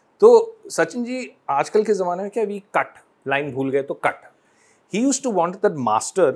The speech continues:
कि मतलब it should go throughout। अगर किसी ने मिस्टेक किया, रीशूट, मिस्टेक किया, take one more take। So मैं बहुत डर, डरता था कि मतलब एंड में I have to follow their dialogue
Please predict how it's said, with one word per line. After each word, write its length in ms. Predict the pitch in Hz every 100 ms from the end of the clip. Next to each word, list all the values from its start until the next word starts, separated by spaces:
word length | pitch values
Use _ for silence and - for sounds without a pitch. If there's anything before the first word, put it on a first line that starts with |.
| -
कि 60 | 165
मतलब 400 | 156 - 196 190
it 80 | 165
should 300 | - 180 113
go 200 | 139 202
throughout। 720 | - 175 160 110 - - - _ _ _ _
अगर 180 | 139 175
किसी 200 | 185 208
ने 60 | 226
मिस्टेक 420 | 156 - 220 220
किया, 300 | 226 254 262 - _ _ 110
रीशूट, 500 | 135 151 - - - _ _ _ -
मिस्टेक 360 | 175 - 240 233
किया, 280 | 220 294 - _ _ 185
take 240 | 170 147
one 120 | 131
more 120 | 123 -
take। 120 | - _ _ _ _ _ _ _ _ _ _ -
So 180 | 165 175
मैं 160 | 196
बहुत 340 | 117 147 120 - _
डर, 240 | 123 127 -
डरता 380 | 135 127 147 147
था 160 | 127 -
कि 140 | -
मतलब 360 | 110 107 147 - -
एंड 200 | 139 139
में 140 | 117 - _ _ _ 113
I 40 |
have 200 | - 160
to 60 | -
follow 260 | 131 170 143
their 180 | 165 135
dialogue 460 | 143 127 - -